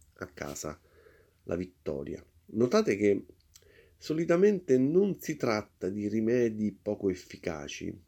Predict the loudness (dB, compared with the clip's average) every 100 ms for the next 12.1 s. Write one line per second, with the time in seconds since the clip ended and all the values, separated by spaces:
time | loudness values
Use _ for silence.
0 | -8 -2 2 4 4 4 2 0 _ -20
1 | _ _ _ 0 2 4 2 0 -2 -6
2 | -10 -6 -8 -8 -12 -16 -16 -16 -10 0
3 | 2 2 -2 -8 -10 -6 -4 -2 -2 -2
4 | 0 0 0 -2 0 0 -2 -6 -6 2
5 | 2 2 -4 -2 0 0 -2 -4 -2 -4
6 | -6 -18 -20 _ -6 0 4 4 4 2
7 | 0 2 0 _ _ _ -20 -20 -20 -20
8 | -20 -20 -10 0 2 4 2 4 6 6
9 | 4 -2 0 4 4 4 4 4 6 4
10 | 2 2 2 2 0 0 -2 2 4 4
11 | 2 0 -4 -6 -10 -10 -8 -10 -12 -14